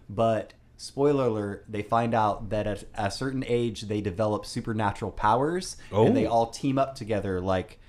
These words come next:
Speaker 1: um, some pansy Avengers.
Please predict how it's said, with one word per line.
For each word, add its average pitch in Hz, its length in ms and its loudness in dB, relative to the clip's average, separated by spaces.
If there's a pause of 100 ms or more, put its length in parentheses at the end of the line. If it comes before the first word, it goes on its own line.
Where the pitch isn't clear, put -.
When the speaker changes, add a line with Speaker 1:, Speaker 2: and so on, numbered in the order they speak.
(240)
Speaker 1:
um, 92 640 -2
some 92 520 -6 (480)
pansy 113 760 0
Avengers. 101 760 -2